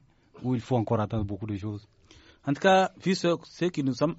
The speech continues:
Speaker 2: ce qu'on a reçu comme matériel, on peut dire que le
Speaker 1: Oui.
Speaker 2: Niger, vraiment, est sur la bonne voie.
Speaker 1: C'est une bonne partie du
Speaker 2: C'est une
Speaker 1: matériel.
Speaker 2: bonne partie du matériel qui, qui est arrivé. Et dans, dans les estimations, on pense que dans le mois de, d'ici fin décembre, on va commencer les premiers tests.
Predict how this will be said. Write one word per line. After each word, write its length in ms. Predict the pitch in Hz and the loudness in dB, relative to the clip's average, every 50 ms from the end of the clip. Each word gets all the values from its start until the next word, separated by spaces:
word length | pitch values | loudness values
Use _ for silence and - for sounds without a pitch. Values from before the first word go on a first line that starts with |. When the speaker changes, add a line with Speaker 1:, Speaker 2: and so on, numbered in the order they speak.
| - 123 - | -8 -8 -6
Speaker 2:
ce 260 | - 151 143 - 180 | -4 -4 -4 -2 0
qu'on 140 | 175 - 139 | 4 4 6
a 80 | 127 | 6
reçu 220 | 120 120 117 - 151 | 4 2 0 -2 -2
comme 160 | - 139 127 | 0 2 2
matériel, 340 | 120 110 - 113 117 127 117 | 2 0 0 0 0 0 0
on 40 | |
peut 140 | 110 - 151 | 2 0 0
dire 160 | 135 143 135 | 0 -2 -4
que 80 | - - | -2 -2
le 120 | 123 117 110 | 0 0 0
Speaker 1:
Oui. 60 | 104 | 0
Speaker 2:
Niger, 260 | 110 101 113 123 131 131 120 107 104 - | 0 2 2 2 2 0 -2 -10 -10 -6
vraiment, 220 | 113 120 123 135 135 - - - - - - - - | -4 -4 -4 -4 -8 -12 -20 -18 -14 -12 -12 -10 -6
est 360 | 123 120 120 120 127 127 - - | -4 -2 -2 0 -2 -4 -6 -10
sur 160 | - - 123 | -10 -8 -6
la 120 | 107 101 95 | -4 -4 -4
bonne 240 | 90 107 123 120 117 | 0 2 2 2 2
voie. 280 | 107 104 104 95 - - - | 0 -4 -6 -6 -8 -12 -12
Speaker 1:
C'est 140 | - - 120 | -6 -2 -2
une 80 | 117 113 | -2 0
bonne 180 | 107 139 139 | 2 2 2
partie 220 | - 135 113 - 135 | 2 0 -4 -4 -2
du 60 | 120 | 0
Speaker 2:
C'est 40 | 120 | 2
une 60 | - | 2
Speaker 1:
matériel. 120 | 135 110 117 143 160 | 2 2 2 2 2
Speaker 2:
bonne 100 | 156 - | 2 2
partie 260 | 139 127 - - 139 | -2 -2 -2 -2 -2
du 100 | 131 120 | 0 0
matériel 420 | 110 110 107 - 110 120 123 127 | 0 -2 -2 -2 0 0 0 -2
qui, 220 | - - 113 101 95 107 - | -2 -6 -8 -6 -8 -10 -8
qui 80 | - | -8
est 40 | 107 | -6
arrivé. 420 | 107 104 104 101 104 135 160 165 - - - - - - - | -6 -6 -6 -4 -2 -2 -2 -4 -6 -18 -20 -20 -20 -16 -10
Et 240 | - 131 135 147 151 | -6 -2 -2 -2 -2
dans, 300 | 120 107 113 113 117 110 | -2 -4 -6 -6 -6 -6
dans 180 | 98 98 120 120 | -6 -4 -2 -2
les 140 | 117 113 110 | -2 0 -2
estimations, 560 | 120 117 - 123 120 117 117 - 143 143 156 - | -2 -2 0 2 2 2 0 2 2 2 2 0
on 80 | 120 110 | -2 -6
pense 220 | - - 131 135 - | -4 -4 -4 -4 -4
que 100 | - 123 | -6 -6
dans 160 | 110 107 107 | -4 -4 -6
le 140 | 107 107 104 | -4 -4 -4
mois 220 | 107 113 131 135 | -4 -2 -2 -2
de, 180 | 127 110 107 101 | -4 -4 -4 -6
d'ici 300 | 95 98 110 - - 135 | -6 -6 -8 -8 -8 -10
fin 220 | - - - 131 | -6 -2 0 0
décembre, 480 | 131 120 110 107 - 117 123 127 127 127 - - - - - | 2 2 0 -2 -2 -2 -2 -2 -4 -6 -12 -20 -20 -14 -8
on 40 | 104 | -4
va 100 | 117 120 | -4 -4
commencer 300 | - 117 113 107 113 120 | -2 -2 -4 -2 -2 -4
les 100 | 113 107 | -4 -4
premiers 280 | - 101 101 104 107 107 | -6 -8 -8 -8 -8 -8
tests. 320 | - 95 - - - | -10 -14 -14 -16 -20